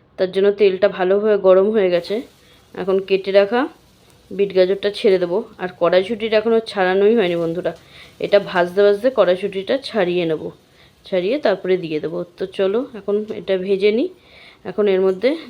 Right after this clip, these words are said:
যা যা দেওয়া সব কিছুই দিয়ে দেবো। এতে তো আর সেরকম কিছু দিতে লাগে না বন্ধুরা, একটু হলুদ, একটু নুন আর একটু মিষ্টি, মিষ্টিটা তো দেবো নামানোর সময়।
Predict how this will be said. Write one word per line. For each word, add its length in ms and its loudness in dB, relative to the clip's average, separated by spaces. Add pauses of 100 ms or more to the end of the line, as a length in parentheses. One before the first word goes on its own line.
(120)
যা 100 -2 (100)
যা 100 0 (420)
দেওয়া 180 2 (100)
সব 160 -2
কিছুই 260 -6
দিয়ে 160 4
দেবো। 140 -4 (600)
এতে 220 -2
তো 80 -2
আর 100 0
সেরকম 280 0 (100)
কিছু 220 -2
দিতে 160 0 (100)
লাগে 240 2
না 100 4
বন্ধুরা, 320 2 (580)
একটু 220 -4 (100)
হলুদ, 360 4 (760)
একটু 240 -4 (120)
নুন 200 6 (460)
আর 180 -6
একটু 140 -4 (100)
মিষ্টি, 300 2 (140)
মিষ্টিটা 420 -2
তো 120 -2
দেবো 140 0 (100)
নামানোর 480 2
সময়। 280 -2